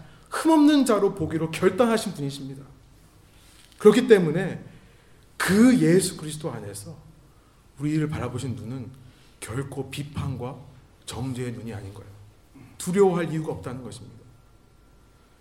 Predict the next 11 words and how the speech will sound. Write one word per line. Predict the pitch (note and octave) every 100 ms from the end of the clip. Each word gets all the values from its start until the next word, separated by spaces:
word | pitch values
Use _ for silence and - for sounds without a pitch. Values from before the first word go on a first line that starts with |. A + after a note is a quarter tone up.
| _ _ _ E3+
우리가 | G3+
이 | F3+
사실을 | F#3+ G#3+ F#3 G3+
깨달을 | A#3 B3 D#3+ -
때 | G#3 D#3+ G#2 - - - _ _ _ _ _ _ _ _ _ -
우리가 | D3 A3+ G#3 F3 E3+ E3
비를 | E3+ G3+ D3
맞지 | B2+ - F3+
못하게 | A#2 C#3 - E3+ D#3+ C#3
막고 | A2+ D3 - A3
있는 | C#3+ - F3+ B2